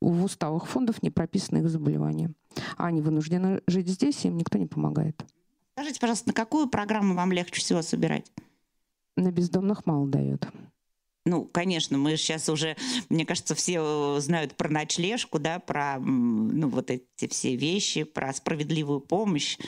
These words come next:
Speaker 2: Хотя я знаю людей, кто, м, ну, прямо, к-, кого этот вопрос, э, очень трогает, э, из совершенно разных групп. Но другое дело, конечно, это не дети и не коты.
Speaker 1: Э, вы знаете, здесь, э, разные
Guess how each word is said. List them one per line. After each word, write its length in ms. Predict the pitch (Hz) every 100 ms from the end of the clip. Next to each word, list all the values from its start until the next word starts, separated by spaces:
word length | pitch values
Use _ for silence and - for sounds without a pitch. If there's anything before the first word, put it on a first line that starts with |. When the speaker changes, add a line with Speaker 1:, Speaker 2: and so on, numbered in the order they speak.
| - _ -
Speaker 2:
Хотя 380 | - 165 240 302
я 260 | 262 202
знаю 280 | 208 233 226
людей, 300 | 190 190 233 262
кто, 520 | - 190 190 190 190 - 247 202 -
м, 840 | 160 160 156 147 - 95 - 107
ну, 160 | 180 151
прямо, 640 | 160 156 151 143 135 82
к-, 140 | - -
кого 280 | 160 160
этот 160 | 175 175
вопрос, 440 | 160 156 160 160 -
э, 180 | 160
очень 460 | 147 - 175 - 147
трогает, 500 | - 196 247 165 -
э, 260 | 151 139 139
из 140 | 165
совершенно 480 | - 151 - 175 147
разных 460 | 151 147 139 135 - - _ -
групп. 300 | 143 233 277
Но 140 | 180 185
другое 300 | 175 175 262
дело, 200 | 190 190
конечно, 380 | 156 180 -
это 160 | 160 160
не 180 | 160 147
дети 360 | 147 214 -
и 20 | 156
не 120 | 160
коты. 360 | 156 156 127 - - _ - - - _ - - _ _ - -
Speaker 1:
Э, 220 | 196 180 -
вы 140 | 175
знаете, 360 | 196 262 254 208
здесь, 460 | 196 220 226 - 196
э, 320 | 190 180 170 - - - -
разные 720 | 185 208 196 185 175 170 160